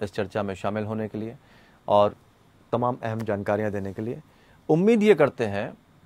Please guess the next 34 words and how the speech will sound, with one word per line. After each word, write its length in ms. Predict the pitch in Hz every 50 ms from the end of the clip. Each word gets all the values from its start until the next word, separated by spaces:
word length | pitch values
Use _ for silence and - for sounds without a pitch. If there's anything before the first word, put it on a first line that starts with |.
| _ _ _ -
कि 80 | 139
weight 320 | 123 104 135 151 190 202 165
lifting 420 | 139 139 135 - - 190 185 175
से 140 | - - 131
ज़्यादा 360 | 107 101 95 92 104 127 - _ _ _ _ _ _ _ _ _ _ -
आपको, 540 | 113 135 156 151 - - 123 110 107 139 - _ _ _ _ - 123
या 100 | 123 120
weight 220 | 117 135 147 135 - -
training 300 | 135 139 160 196 208 175
से 140 | - 143 117
ज़्यादा 380 | 104 95 87 92 95 104 - _ _ _ _ _ _ _ _ _ _ _ - -
आपको 340 | 110 113 - _ - 139
सिर्फ 340 | 127 - - 175 156 - -
ये 220 | 117 107 123 170 170
समझना 420 | - 139 117 113 101 95 98 90
है 220 | 87 95 120 160 - _ _ _ _ _ _ -
कि 80 | - 143 - - -
आपकी 360 | 120 135 156 - - - 160
body 300 | 110 90 110 117 143 156
तैयार 420 | 147 - 127 120 120 131 131 120
है 180 | 101 120 156 156
उन 100 | 135 120
चीज़ों 320 | - - 117 104 127 139
के 100 | 123 117
लिए 180 | 107 110 139 165 - _ _ _ _ -
जो 120 | 107 113 117
आप 140 | 117 117 -
करना 300 | - 120 117 123 135 120
चाहते 340 | - 104 92 90 - -
हैं। 140 | 85 87 - _ _ _ _ _ _ _ _ _ -
तो 100 | - - _ -
एक 160 | 180 220 185
सलाह 300 | - - 160 143 139 139
तो 260 | 139 - 151 160 196